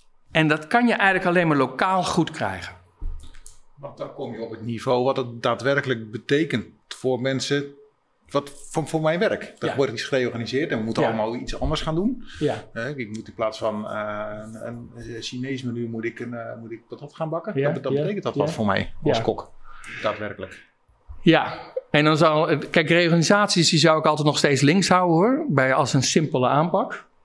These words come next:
Speaker 1: Maar bijvoorbeeld als die reorganisatie bedoeld is om betere samenwerking te hebben in de keuken of zoiets.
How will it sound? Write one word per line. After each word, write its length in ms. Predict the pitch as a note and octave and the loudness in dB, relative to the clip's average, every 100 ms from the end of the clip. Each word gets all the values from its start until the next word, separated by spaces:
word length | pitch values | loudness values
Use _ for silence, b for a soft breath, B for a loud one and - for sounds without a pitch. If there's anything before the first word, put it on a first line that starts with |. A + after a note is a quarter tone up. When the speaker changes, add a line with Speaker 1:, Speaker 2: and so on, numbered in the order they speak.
| _ _ B B B B | _ _ B B B B
Speaker 1:
Maar 160 | D3 | 4
bijvoorbeeld 460 | D3+ D3 F#3+ E3+ E3 | 6 6 6 6 4
als 160 | E3 - | 2 4
die 100 | E3 | 4
reorganisatie 640 | D#3+ D3 D3+ D#3 D3 C3+ | 6 6 6 4 4 2
bedoeld 320 | C3 F3+ E3+ | 2 4 4
is 100 | A#2+ | 4
om 100 | C#3+ | 2
betere 280 | C#3 C#3 B2 | 2 2 0
samenwerking 720 | - F3 E3 E3+ D3 C3 C3 | 2 4 4 4 2 2 0
te 60 | B2+ | 0
hebben 180 | C3 B2+ | 0 2
in 60 | |
de 80 | A#2 | 2
keuken 300 | E3+ F3 D#3+ | 2 0 -2
of 40 | - | -4
zoiets. 540 | G#2+ G2+ A3+ - | -4 -2 -4 -6